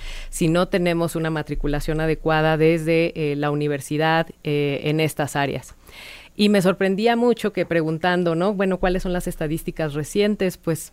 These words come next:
eh, seguimos con, eh, graduaciones, eh, o de cinco o diez mujeres dentro de las carreras de ingeniería. Entonces, creo que sigue habiendo una oportunidad de seguir impulsando todas estas carreras de ciencia, ingeniería, matemáticas, tecnología,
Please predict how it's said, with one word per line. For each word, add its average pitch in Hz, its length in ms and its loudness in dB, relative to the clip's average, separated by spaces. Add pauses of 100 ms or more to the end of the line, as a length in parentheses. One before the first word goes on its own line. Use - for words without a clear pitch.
(100)
eh, 165 100 -4
seguimos 175 500 0
con, 156 420 -2
eh, 151 220 0
graduaciones, 175 960 2
eh, 160 220 2
o 156 180 0
de 151 300 0
cinco 190 480 2
o 175 80 6
diez 170 320 4
mujeres 170 520 2 (320)
dentro 165 280 2
de 156 60 2
las 151 180 0
carreras 165 380 2
de 180 60 2
ingeniería. 151 580 0
Entonces, 156 460 -4
creo 180 280 2
que 185 240 4 (320)
sigue 214 280 4
habiendo 180 300 2
una 175 120 2
oportunidad 147 840 0
de 156 160 2
seguir 165 280 0
impulsando 160 680 0
todas 156 260 0
estas 160 280 -4
carreras 156 520 2
de 151 120 0
ciencia, 170 760 2
ingeniería, 160 800 4
matemáticas, 160 800 2
tecnología, 160 800 2